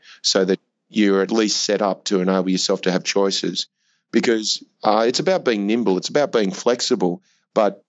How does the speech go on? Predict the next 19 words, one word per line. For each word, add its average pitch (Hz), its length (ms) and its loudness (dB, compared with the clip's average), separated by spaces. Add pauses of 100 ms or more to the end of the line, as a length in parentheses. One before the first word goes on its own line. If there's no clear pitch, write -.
if - 260 -4
you're 127 60 4
not 131 180 0
careful, 123 460 2
then 95 500 2
you'll 107 200 2
end 104 120 0
up 98 140 0
in 101 60 2
a 92 40 2
position 98 460 0
where 95 140 2
you, 95 340 0
you 101 180 0
limit 101 340 0
your 95 80 0
choices 92 440 -2
going 90 280 -2
forward. 95 420 0